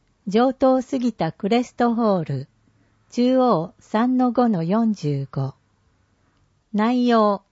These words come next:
踊ってもオーケー、見るだけでもオーケー。現役のテーマパークダンサーと一緒に歌やダンスを楽しむ参加型のコンサー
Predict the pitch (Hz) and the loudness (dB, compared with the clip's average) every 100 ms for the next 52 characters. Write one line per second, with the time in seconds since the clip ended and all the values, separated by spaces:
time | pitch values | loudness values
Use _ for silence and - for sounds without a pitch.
0 | _ _ _ _ _ - 208 262 277 - | _ _ _ _ _ -4 0 0 0 0
1 | 262 214 190 202 185 - 147 135 151 _ | 0 2 2 2 0 -6 -6 -6 -12 _
2 | _ - 247 262 226 208 262 254 220 180 | _ -4 0 0 0 -2 -2 -2 0 0
3 | 165 180 156 - 127 131 - _ _ _ | 0 0 -2 -8 -8 -8 -14 _ _ _
4 | _ _ - 190 233 277 269 240 247 254 | _ _ -8 -2 0 0 -2 -2 0 0
5 | 240 233 262 269 262 262 254 240 254 240 | 0 0 0 0 -2 -2 -4 -4 -4 -2
6 | 233 226 180 160 - 156 151 - 175 156 | -2 -2 -4 -6 -6 -6 -6 -8 -8 -6
7 | 156 156 _ _ 208 190 262 247 214 240 | -6 -10 _ _ -6 -4 -2 -2 0 0
8 | 254 240 208 196 - 202 214 226 240 185 | 0 -2 -2 -2 -2 -2 -2 -2 -2 -4
9 | 170 - - 208 240 262 240 247 247 240 | -6 -10 -6 -2 -2 -2 -2 -2 0 0
10 | 233 - 233 220 - 151 | -2 -2 0 -2 -4 -6